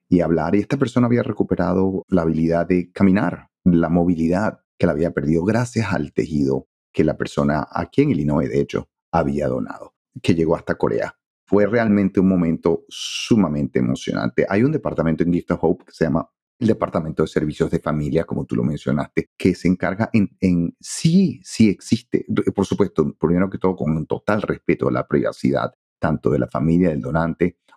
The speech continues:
o al donante en vivo, si es un donante que está vivo, o al receptor. Aparte, pero una vez que ambas partes manifiestan su deseo de comunicarse,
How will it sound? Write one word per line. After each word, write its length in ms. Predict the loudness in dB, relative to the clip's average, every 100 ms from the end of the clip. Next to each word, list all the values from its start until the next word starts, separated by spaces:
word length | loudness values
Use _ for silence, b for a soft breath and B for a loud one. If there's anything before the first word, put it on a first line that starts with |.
| 0
o 140 | 2
al 100 | 2
donante 400 | 0 -2 0 0
en 100 | 0
vivo, 260 | 2 2 0
si 160 | -2 -2
es 60 |
un 120 | 0
donante 280 | 0 -2 -6
que 240 | _ _ _
está 160 | -2
vivo, 320 | 2 2 0 B B B _
o 300 | 2 2 -2 -4
al 120 | 0
receptor. 640 | 0 -2 -4 -4 -6 -8 _ _ _ _ _
Aparte, 640 | -4 -2 -4 -4 -8 -10 -2
pero 180 | 2 4
una 220 | 2 2
vez 160 | -2 -4
que 100 | -2
ambas 220 | -2 -4
partes 400 | -4 -2 -2 0
manifiestan 640 | -2 -2 -2 -2 0 -2 -2
su 240 | 0 0
deseo 380 | 0 -2 0 0
de 160 | -2
comunicarse, 840 | 0 0 0 0 -2 -4 -4 -6